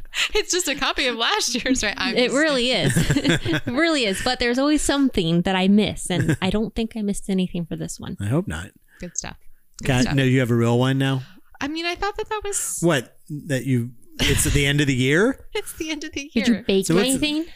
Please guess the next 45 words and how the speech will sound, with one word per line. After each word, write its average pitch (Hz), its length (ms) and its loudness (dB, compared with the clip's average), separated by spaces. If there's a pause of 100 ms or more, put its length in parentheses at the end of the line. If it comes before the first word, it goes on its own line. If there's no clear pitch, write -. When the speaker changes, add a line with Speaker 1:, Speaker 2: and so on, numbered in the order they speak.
(340)
Speaker 1:
You 240 160 -4
know 247 120 -2
what? 233 180 -2
I 220 100 -2
did 233 400 -2
make, 208 240 -4
I 214 60 -2
think 370 200 -4
I 415 60 0
mentioned 190 520 -6
this 196 300 -4
last 208 300 -2
time, 170 200 -4
though. 165 400 -8 (220)
Did 220 120 -8
I? 392 60 -10 (260)
I 175 80 -8
don't 151 120 -10
know. 160 120 -10
Who 214 80 -8
cares? - 300 -8 (300)
Um, 202 180 -2
I 208 120 -4
did 277 220 -2
make, 185 460 -4
uh, 165 400 -4
some 180 220 -4
Bailey's 180 360 -2
bonbons. 156 560 -4
Speaker 3:
Yeah, 110 140 -2
you 127 160 2
did, 104 300 -6 (200)
I 120 60 -6
think. 104 400 -8
Speaker 1:
Did 220 120 -4
I 233 80 -4
talk 277 220 -6
about 339 200 -6
this? - 440 -6
Speaker 3:
Yeah, 135 80 2
we 131 80 4
talked 135 220 0
about 120 200 2
how 123 160 2
I, 120 160 2